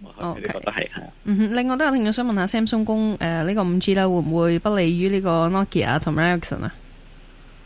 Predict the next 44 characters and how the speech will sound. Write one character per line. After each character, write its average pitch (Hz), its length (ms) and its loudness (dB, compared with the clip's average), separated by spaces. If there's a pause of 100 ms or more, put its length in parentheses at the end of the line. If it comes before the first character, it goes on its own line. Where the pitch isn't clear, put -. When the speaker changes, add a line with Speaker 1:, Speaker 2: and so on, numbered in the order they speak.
(420)
Speaker 1:
哦， 214 140 2 (220)
韓 127 220 2
國 196 120 2
係 139 120 2
比 165 60 2
較 214 220 4
快 110 240 -2
嘅， 101 260 0
其 - 20 -14
實。 214 140 -2
Speaker 2:
係。 156 160 -6 (460)
Speaker 1:
噉， 101 140 -10 (160)
呃， 95 580 2 (540)
呃， 101 580 2 (160)
不 190 80 0
嬲 196 120 2
都 - 80 -10
比 214 80 -8
較 104 120 -2
快 90 300 -8
嘅， 85 180 -2
但 107 180 4
係 107 120 0 (160)
佢， 113 220 -2 (200)
佢 180 100 4
個 208 100 4
data 262 340 -2
center 233 480 -2
呢， 139 220 2
即 190 120 0
係， 139 80 2
sorry，I-， 185 380 -2 (180)
佢 151 120 -4
嗰 160 140 -2
個， 131 280 2
唔 120 120 -6
係 98 80 -2
data 143 160 0
center， 143 280 -2
即 180 80 2
係 175 40 0
佢 139 120 0
嗰 147 180 2 (300)
個 - 40 -12